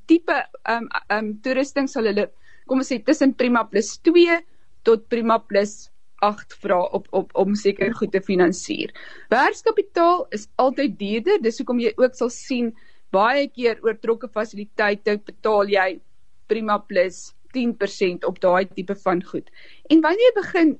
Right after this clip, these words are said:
na ander tipe van, wanneer geld glad nie sekuriteit voor is nie, met ander woorde, ek kan môre,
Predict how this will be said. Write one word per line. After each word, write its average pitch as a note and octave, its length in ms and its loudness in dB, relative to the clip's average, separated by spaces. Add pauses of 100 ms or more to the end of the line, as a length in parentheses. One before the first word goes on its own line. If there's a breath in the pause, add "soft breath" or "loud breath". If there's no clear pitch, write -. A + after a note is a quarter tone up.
na B3 180 0
ander E4+ 300 2
tipe C#4 320 -2
van, A#3 240 0
wanneer C4+ 320 2
geld G4 440 0 (400)
glad G4+ 400 2
nie F#4 80 -2
sekuriteit B3 680 -4
voor A3 200 2
is G#3 120 -6
nie, G#3+ 120 -4
met G#3 160 -6
ander C#4 160 2
woorde, C4 220 4 (100)
ek E4 160 -2
kan D4 240 0 (760)
môre, B3+ 500 2